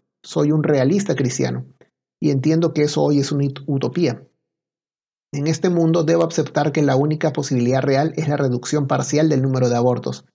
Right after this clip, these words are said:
a través de la lucha contra las condiciones económicas, sociales y estructurales que llevan a muchas mujeres a abortar, y de la promoción de la educación sexual integral. Opto por la legalización del aborto porque no creo que sea co-, equiparable a un asesinato en términos éticos.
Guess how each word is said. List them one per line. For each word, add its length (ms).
a 80
través 260
de 120
la 60
lucha 320
contra 260
las 80
condiciones 560
económicas, 640
sociales 440
y 60
estructurales 680
que 120
llevan 240
a 80
muchas 240
mujeres 400
a 20
abortar, 520
y 100
de 100
la 100
promoción 460
de 100
la 60
educación 420
sexual 340
integral. 580
Opto 300
por 160
la 80
legalización 560
del 140
aborto 360
porque 280
no 180
creo 260
que 120
sea 200
co-, 260
equiparable 760
a 80
un 140
asesinato 560
en 40
términos 440
éticos. 480